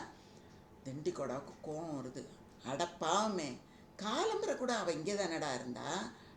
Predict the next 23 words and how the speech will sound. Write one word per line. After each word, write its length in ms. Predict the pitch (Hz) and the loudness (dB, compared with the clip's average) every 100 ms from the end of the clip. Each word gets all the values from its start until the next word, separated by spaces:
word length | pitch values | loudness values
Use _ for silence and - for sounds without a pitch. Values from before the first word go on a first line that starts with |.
| - | 2
நான் 200 | 165 226 | 4 6
கூட 140 | 247 | 4
கொத்தாள் 460 | 262 196 254 294 285 | 6 6 8 8 8
சாவடியில 420 | 240 185 180 170 | 8 6 8 6
போய் 180 | 190 202 | 4 2
சாமான்லாம் 520 | 220 - 233 214 214 | 2 4 4 2 0
வாங்கிட்டு 220 | 208 196 190 | 0 0 0
வரும்போது 340 | 190 180 190 | 0 2 4
அவளை 180 | 185 175 | 6 6
பார்த்தனே." 640 | 175 185 202 190 277 247 - - - - 110 | 4 2 2 2 2 0 -6 -16 -20 -16 -4
"ஆமாஞ்சாமி, 920 | 139 202 208 190 165 156 151 139 127 - - - | 0 0 0 0 -2 0 -2 -2 -6 -16 -20 -12
அப்புறம்தான் 560 | - - 185 185 208 214 | -12 -2 0 2 0 4
தெரு 220 | 175 185 | 4 4
மேல 260 | 196 175 | 4 4
போனா." 440 | 160 147 135 135 127 - - | 2 -2 -2 -6 -10 -14 -6
"எதுக்கு?" 760 | 175 226 311 - 240 220 214 214 - - - | 2 2 2 2 4 6 4 0 -6 -16 -8
"ஊசி 360 | 196 240 247 247 | -2 0 0 0
மணி 220 | 170 156 | 0 0
விக்க." 440 | 196 135 - 143 143 - - - | -2 -4 -4 -4 -4 -10 -18 -8
"அப்புறம் 380 | 156 - 269 392 - - - - | -4 4 4 4 -4 -16 -20 6
பண்டி 280 | 220 285 392 | 8 10 8
மேல 260 | 370 339 | 8 6
போயிட்டாளா?" 800 | 285 269 277 254 233 269 349 240 | 6 6 8 8 8 8 6 4